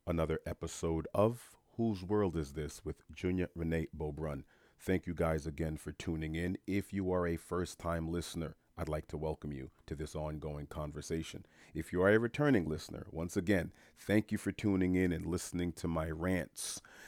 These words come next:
and diatribes and streams of consciousness. We are now in our sixty-third episode, and, uh, I'm excited. I'm excited that we're almost to our hundredth episode. I'm excited for every episode that we do.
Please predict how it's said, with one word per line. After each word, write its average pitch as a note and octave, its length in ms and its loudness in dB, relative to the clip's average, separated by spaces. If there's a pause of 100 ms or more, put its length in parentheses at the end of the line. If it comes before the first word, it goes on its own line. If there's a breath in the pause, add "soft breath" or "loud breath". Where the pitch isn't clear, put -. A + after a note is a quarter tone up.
(100)
and D#2+ 260 -2
diatribes F2 1120 6
and D#2+ 240 -2
streams F2 560 -4
of D#2 180 -8
consciousness. E2 720 -2
We F2+ 100 0
are E2 120 2
now E2 300 2
in D#2+ 100 -2
our D#2 180 0 (320 loud breath)
sixty-third G2 1400 2
episode, - 680 -4 (580 soft breath)
and, F2+ 400 4
uh, D#2+ 520 6 (360)
I'm F2+ 300 4
excited. D#2 520 0 (300)
I'm F2 120 -2
excited E2+ 460 2
that E2 160 0
we're E2+ 240 2
almost E2 400 -2
to E2 120 -4
our D#2 100 0
hundredth - 440 -4
episode. E2+ 420 -2
I'm C#3+ 120 2
excited C#3 320 4
for F2 140 -2
every F2 240 2
episode - 440 -8
that - 160 -10
we D#2 120 -6
do. D2 240 -6